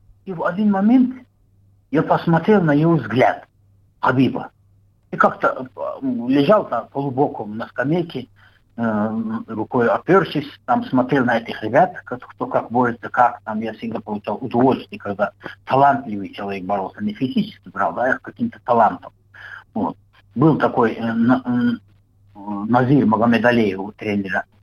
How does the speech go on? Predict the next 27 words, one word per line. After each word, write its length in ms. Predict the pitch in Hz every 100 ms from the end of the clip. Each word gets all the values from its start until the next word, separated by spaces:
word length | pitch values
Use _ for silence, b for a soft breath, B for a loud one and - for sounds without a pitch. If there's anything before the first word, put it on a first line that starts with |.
| _ _ -
Манапа, 440 | 107 104 - 98 -
очень 200 | - 110
сильный 300 | - 104 98
пацан. 360 | - 104 151 147
Как 260 | - 120 -
только 300 | 123 110 -
он 200 | 113 104 - - 110 104
приходил 400 | 117 113 117 113
на 100 | 110
тренировки, 420 | - 123 156 -
я 60 | -
ходил 280 | 139 123 117
на 100 | 107
него 180 | 120 127
смотреть. 440 | 170 170 196 - _ _ _ _ _ _ _ _
И 80 | 175
в 60 | 196
это 280 | 233 233
время 320 | 196 208 247 -
Хабиб, 360 | - 185 208
я 120 | 175 156
смотрю, 420 | 165 165 214 247
когда 280 | 147 139 147
его 240 | 143 139
оттолкнул 640 | 135 - 151 - 214 -
тот 220 | - 123 -
парень, 300 | 123 98